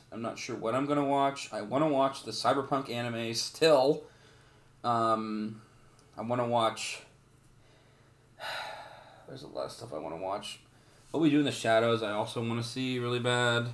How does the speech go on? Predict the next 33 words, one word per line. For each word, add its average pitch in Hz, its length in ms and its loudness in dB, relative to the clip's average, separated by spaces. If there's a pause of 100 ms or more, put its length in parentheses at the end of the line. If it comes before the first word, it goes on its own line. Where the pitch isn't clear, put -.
(720)
Um, 92 440 -8
but 95 80 -6
I 117 180 -2 (100)
might 143 320 -4 (340)
make 123 380 -8
Autumn 151 400 -4
watch 170 320 -6
that 165 320 -6
with 175 260 -10
me 180 420 -10
as 123 200 -8
our 123 120 -6
next 120 440 -8 (220)
show 139 280 -6
pick. - 580 -14 (960)
Although 120 400 -4
it's - 200 -10
short. - 460 -8 (260)
I 131 60 0
don't, 208 280 2
I 120 80 -10
don't 143 260 -4
like 120 240 -4
to - 80 -18
pick - 240 -8
short - 380 -6
shows 165 540 -4
for 135 240 -8
our 123 420 -4
watch 127 300 -6
together 120 440 -6
show 165 460 -4 (720)
because 120 600 -2